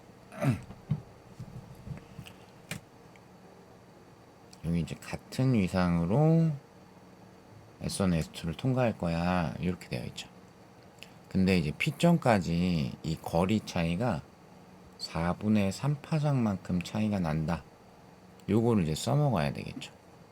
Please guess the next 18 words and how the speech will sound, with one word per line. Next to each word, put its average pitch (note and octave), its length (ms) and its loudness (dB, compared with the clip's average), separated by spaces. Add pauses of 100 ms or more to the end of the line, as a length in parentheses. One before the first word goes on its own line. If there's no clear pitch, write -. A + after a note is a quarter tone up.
(160)
그죠? - 200 -2 (420)
음. C#2+ 120 -6 (1040)
그럼 G#2+ 200 6
이제 F#2+ 200 4 (600)
이분의 A#2 420 4
일 C3 80 6
파장도 A#2+ 520 2
아니고, F2+ 440 2
한 A2+ 140 0
파장도 B2 480 0
아니고, D#2+ 840 0
두 - 140 -14
파장도 F2 440 0
아니고, D#2+ 460 -2
이분의 E2+ 360 0
삼 A2 160 -2
파장도 A2 420 0
아니고, D#2+ 500 0